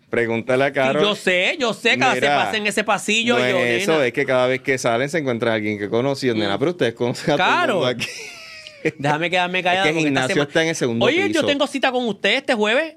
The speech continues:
Speaker 1: ¿Cuándo?
Speaker 2: A las
Speaker 1: A las
Speaker 2: cinco.
Speaker 1: cinco te tengo
Speaker 2: A las
Speaker 1: apuntado.
Speaker 2: cinco. Este, eh, voy
Speaker 1: Sí.
Speaker 2: para la clínica, me voy a hacer unas cositas en la cara, así que, bueno, déjame, déjame tocar ese tema. No, los labios no.
Speaker 1: ¿Verdad?
Speaker 2: Ok, para la gente que me ha preguntado,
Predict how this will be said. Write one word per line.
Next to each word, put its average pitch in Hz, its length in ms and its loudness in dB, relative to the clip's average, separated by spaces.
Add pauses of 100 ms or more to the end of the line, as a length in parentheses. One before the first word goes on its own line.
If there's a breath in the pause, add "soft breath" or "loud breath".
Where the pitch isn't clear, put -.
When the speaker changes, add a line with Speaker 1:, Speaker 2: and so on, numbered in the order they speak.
Speaker 1:
¿Cuándo? 104 380 -2
Speaker 2:
A 165 80 2
las 151 100 0
Speaker 1:
A 110 80 0
las 110 180 0
Speaker 2:
cinco. 117 300 -2
Speaker 1:
cinco 104 60 0
te 101 100 -2
tengo 98 140 -2
Speaker 2:
A 175 80 2
las 180 80 2 (100)
Speaker 1:
apuntado. 185 140 0
Speaker 2:
cinco. 165 340 -2
Este, 196 240 0 (220)
eh, 202 420 2
voy 190 140 0
Speaker 1:
Sí. - 40 -10
Speaker 2:
para 254 240 2
la 247 140 0
clínica, 254 560 0
me 196 140 -4
voy 180 160 0
a 196 40 0
hacer 226 180 -2
unas 214 180 -2
cositas 208 680 0 (340 loud breath)
en 208 280 0
la 202 180 0
cara, 262 540 0
así 240 320 -2
que, 247 320 -4 (280)
bueno, 196 380 2
déjame, 196 380 0
déjame 202 260 0
tocar 233 240 0
ese 214 160 -2
tema. 180 220 -2
No, 175 220 0
los 151 120 0
labios 156 240 0
no. 110 220 -6 (360)
Speaker 1:
¿Verdad? 143 260 2 (200)
Speaker 2:
Ok, 202 220 0 (160)
para 240 120 2
la 247 100 2
gente 247 220 -2
que 311 120 0
me 320 60 2
ha 320 40 2
preguntado, 262 920 0